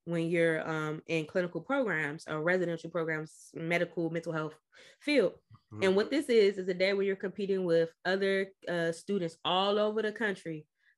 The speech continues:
Speaker 1: to get the internship that you want.
Speaker 2: Wow.
Speaker 1: And at this time, preparing for match day, I am heavily pregnant.
Speaker 2: Wow.
Speaker 1: Um, and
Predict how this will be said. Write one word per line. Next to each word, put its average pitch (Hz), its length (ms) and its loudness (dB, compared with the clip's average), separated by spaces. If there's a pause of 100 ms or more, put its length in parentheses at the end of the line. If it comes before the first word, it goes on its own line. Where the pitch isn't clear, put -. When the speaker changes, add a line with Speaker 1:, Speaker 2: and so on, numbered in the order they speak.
(120)
Speaker 1:
to 160 340 0 (100)
get 185 260 4 (100)
the 160 200 2
internship 170 720 -2
that 160 200 -14
you 170 100 -6
want. 147 240 -6 (920)
Speaker 2:
Wow. - 100 -20
Speaker 1:
And 175 240 4
at 170 220 0
this 302 200 0
time, 277 400 0
preparing 190 460 -2
for 175 160 -4
match 185 360 -2
day, 160 160 0
I 185 200 0
am 160 160 -2
heavily 160 680 -4 (500)
pregnant. - 520 -4 (460)
Speaker 2:
Wow. 92 220 -10
Speaker 1:
Um, 160 580 4 (100)
and 170 500 2